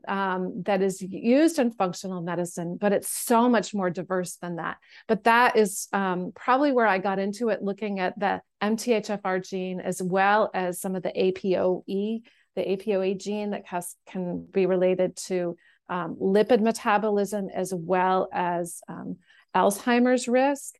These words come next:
and some of the cytochrome P four fifty genes, which is other types of genes that have to do how we metabolize medication. And this all goes to why was I drawn to this anyway. In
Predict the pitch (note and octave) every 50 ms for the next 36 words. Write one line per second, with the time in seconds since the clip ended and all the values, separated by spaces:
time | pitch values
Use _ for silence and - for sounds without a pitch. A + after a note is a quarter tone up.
0 | _ _ _ _ _ _ _ - G3 G3 F#3+ F#3 F#3 F#3 F3+ - - - - -
1 | G#3 G3+ G3+ G3 F#3 F3 - F3+ E3+ F3 - - G#3 F#3 G3 G#3+ G#3+ - - A3+
2 | G3 F3+ F3+ - - - G#3 G3+ G3+ - F#3+ F3 F3 - - G3 G3+ G3+ - -
3 | A#3 A3+ G3 - A3+ A3 A3 A3 G#3 G3 F3 - F#3 D#3+ E3+ - - F3 F3 F#3
4 | F#3+ G3 G3 - - - G#3 G3+ - G3+ F#3 - - F#3+ F#3 F3+ F#3 F#3 F3+ -
5 | F3 - F#3+ F3+ F3 F3+ F3 E3+ E3+ E3 E3+ E3 - - - F3 F3 F3 E3+ E3
6 | D#3+ - - E3+ D#3 D#3+ D#3+ - - D#3+ - - - - - - - _ _ _
7 | _ _ - - - - - - - G3 G3+ A#3+ D#4+ - - D#4+ C#4+ B3 G3+ G3+
8 | G3+ G3 G3 - - G3+ F#3+ E3 E3+ F3 F#3 G#3 A3 A#3 B3+ C4 B3+ B3 B3 -
9 | G3+ G3+ G3+ G#3 G3 F#3+ - G3 G3 G3 G3+ G3+ G3+ G#3 G#3 F3+ F#3+ F#3 F3+ -
10 | F#3 F#3 G3 F#3+ F3+ F3+ E3+ E3 E3 E3 - _ _ _ _ _ A3 A3+ A#3 A#3+
11 | A#3 A3+